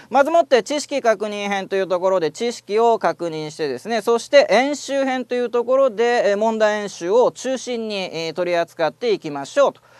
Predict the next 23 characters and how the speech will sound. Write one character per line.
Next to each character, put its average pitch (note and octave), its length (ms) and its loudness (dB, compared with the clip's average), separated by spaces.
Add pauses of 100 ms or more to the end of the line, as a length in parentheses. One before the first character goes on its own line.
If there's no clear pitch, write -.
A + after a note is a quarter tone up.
こ E4 140 4
れ E4 100 10
が D#4+ 260 8
大 A#3 220 8
ま A3+ 160 2
か G3 160 -4
な A#3+ 300 2
ア F3+ 40 4
ル E3+ 120 0
テ E3 80 -10
ィ D#3 40 -6
メ C#3+ 100 -4
ッ - 20 -8
ト B2 200 -6
コ A2+ 220 -6
ー F2+ 40 -14
ス B3+ 260 -2 (260)
の C4+ 120 2
内 D3+ 200 0
容 G#2 160 -6
で D2+ 80 -16
す - 100 -18
ね。 B3+ 200 -4